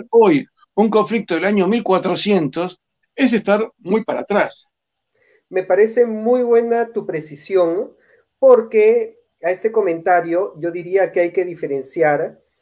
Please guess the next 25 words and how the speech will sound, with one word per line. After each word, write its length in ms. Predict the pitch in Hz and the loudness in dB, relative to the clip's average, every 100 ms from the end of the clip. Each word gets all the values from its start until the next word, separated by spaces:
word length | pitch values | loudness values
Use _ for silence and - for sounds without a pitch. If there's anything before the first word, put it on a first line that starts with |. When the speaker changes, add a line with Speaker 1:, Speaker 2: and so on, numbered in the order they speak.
| _ _ | _ _
Speaker 2:
el 180 | 165 165 | -8 -8
indigenismo 880 | 170 170 - 165 208 247 - 220 | -8 -8 -4 -2 0 -2 2 2
moderno 840 | 214 165 180 180 165 135 135 262 _ _ _ _ _ _ _ _ _ _ _ _ _ | 6 6 6 4 0 -4 -4 -6 _ _ _ _ _ _ _ _ _ _ _ _ _
de 220 | _ 170 196 | _ 4 6
otras 380 | 269 269 262 | 8 6 0
corrientes 1120 | - 196 196 226 247 180 160 170 220 - - _ _ | 2 0 2 4 4 2 -2 -4 -4 -10 -20 _ _
que 80 | - | -14
existen 880 | 160 - 254 220 - 180 185 226 226 | -12 -10 -8 -8 -4 -4 -2 -2 -4
incluso 920 | 185 190 190 247 262 - 226 269 - _ _ _ _ | -8 -8 -8 -8 -8 0 2 2 -2 _ _ _ _
en 180 | 170 170 | -6 -4
los 120 | 156 | -4
mismos 920 | 196 190 196 190 185 185 190 - - 165 | -6 -6 -4 -2 -2 -2 -4 -10 -16 -6
naturales 960 | 160 147 160 165 160 160 160 - - - | -6 -2 2 2 2 -6 -8 -12 -20 -12
andinos. 680 | 135 135 117 98 - - _ _ _ _ _ _ _ | -10 -10 -14 -16 -20 -20 _ _ _ _ _ _ _
Porque, 300 | 240 226 220 | -2 2 0
claro, 320 | 247 233 180 | 0 0 0
Rebeca 360 | 180 185 208 214 | 0 0 0 -2
hace 160 | 214 226 | -4 -2
pensar 400 | 190 160 185 185 | -4 -4 -6 -6
como 200 | 202 202 | -6 -6
si 120 | 190 | -6
el 80 | 165 | -8
indigenismo 760 | 156 151 156 190 190 180 180 | -12 -12 -8 -8 -8 -6 -6
fuera 280 | - 175 175 | -2 -2 -2
sinónimo 840 | 170 147 165 165 165 160 180 - | -6 -4 -2 -2 -4 -4 -6 -8